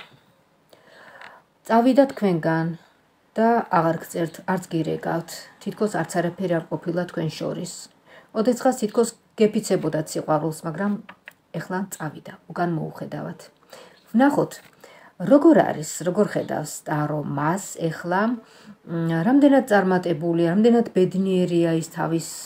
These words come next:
აი, იმ სივრცეში, სადაც იმყოფება და როგორ გადაეხტება სამაგიერო სამყაროდან, ბუმერანგის პრინციპით, ხო? თუმცა ჩვენ არავის არ უნდა ვუსურვოთ ცუდი. რამდენადაც სამყარო მიცის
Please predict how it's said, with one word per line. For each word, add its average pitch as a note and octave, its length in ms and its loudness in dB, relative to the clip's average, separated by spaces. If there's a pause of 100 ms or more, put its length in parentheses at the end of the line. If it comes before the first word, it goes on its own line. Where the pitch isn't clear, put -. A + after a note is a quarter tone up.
(120)
აი, D#3+ 160 -4
იმ D#3+ 100 -2
სივრცეში, F#3 640 -4
სადაც E3 400 -2
იმყოფება E3+ 640 -2 (420)
და - 160 2 (140)
როგორ A3 340 4
გადაეხტება F3 720 0
სამაგიერო D#3 760 -4 (360)
სამყაროდან, E3+ 880 2
ბუმერანგის A3+ 640 4
პრინციპით, - 640 -4
ხო? A#3 180 4 (340)
თუმცა C4+ 340 2
ჩვენ A#3+ 280 4
არავის F3+ 460 0
არ D#3+ 160 -2
უნდა F3 220 -2
ვუსურვოთ D#3 680 -8
ცუდი. - 560 -6 (260)
რამდენადაც E3 540 -4
სამყარო E3+ 420 -2
მიცის D#3 380 -4